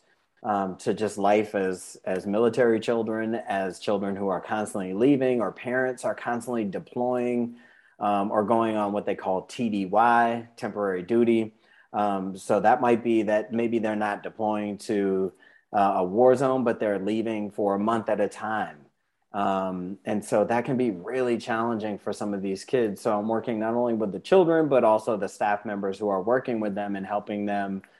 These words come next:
um, learn different ways of being with these children and helping the families too. Uh, because it's stressful for the families, especially if, you know, the kids are having difficulties in the classroom. I mean,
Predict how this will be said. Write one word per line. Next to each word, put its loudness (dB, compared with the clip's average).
um, 0
learn 0
different 0
ways 0
of -2
being -4
with -4
these -8
children -2
and -2
helping 0
the -8
families -2
too. 2
Uh, 2
because 0
it's 0
stressful -2
for 0
the 0
families, -2
especially -2
if, -2
you -4
know, 0
the -2
kids 4
are 4
having -2
difficulties -2
in -6
the -10
classroom. 0
I 0
mean, -2